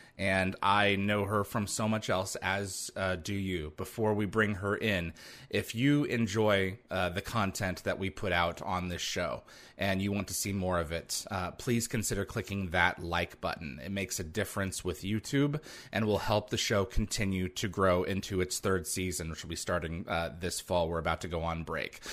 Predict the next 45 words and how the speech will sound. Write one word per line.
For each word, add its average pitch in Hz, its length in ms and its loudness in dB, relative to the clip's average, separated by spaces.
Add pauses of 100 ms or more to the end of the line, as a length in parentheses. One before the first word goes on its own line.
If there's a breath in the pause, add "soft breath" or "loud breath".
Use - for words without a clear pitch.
(260 loud breath)
Please 143 200 6
also 156 240 10
consider 135 420 2
sharing 131 360 2
this 120 160 0
video 123 260 4
with 120 140 0
a - 40 -10
Stargate 117 460 2
friend. 120 380 2 (360 loud breath)
And 117 540 4
if 113 220 -4
you 113 100 2
want 120 280 0
to 135 100 -2
get 127 160 2
notified 107 480 2
about 90 240 -2
future 113 320 0
episodes, 101 480 -2
click - 240 -8
the 104 80 -6
subscribe 90 580 0
icon. 71 480 -8 (300 loud breath)
And 104 100 -4
giving 120 240 2
the 113 80 2
bell 113 260 6
icon 117 440 0
a 127 40 -6
click - 320 -4
will 98 120 -4
notify 104 400 0
you 98 120 -2
the 90 120 -6
moment 95 260 -4
a 90 60 -10
new 92 100 -4
video 92 300 -2
drops, 101 480 0
and 151 260 -2
you'll 98 120 -4
get - 220 -2
my 107 200 0
notifications 117 800 -6